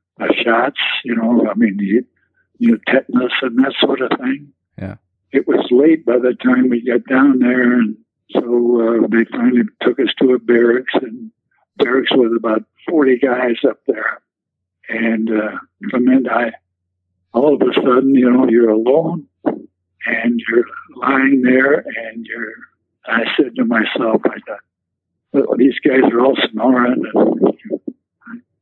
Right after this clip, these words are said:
Speaker 1: I said, "What have I got myself into here?"
Speaker 2: Mm.
Speaker 1: But then,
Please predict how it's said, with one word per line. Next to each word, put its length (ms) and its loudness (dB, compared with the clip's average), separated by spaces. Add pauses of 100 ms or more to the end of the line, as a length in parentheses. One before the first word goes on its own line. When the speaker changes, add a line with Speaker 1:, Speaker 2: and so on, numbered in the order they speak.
Speaker 1:
I 100 -2 (100)
said, 120 0 (100)
"What 160 -6
have 100 0
I 120 0
got 260 0
myself 520 0 (100)
into 340 2 (100)
here?" 180 -4 (540)
Speaker 2:
Mm. 240 -6 (920)
Speaker 1:
But 160 -6
then, 300 2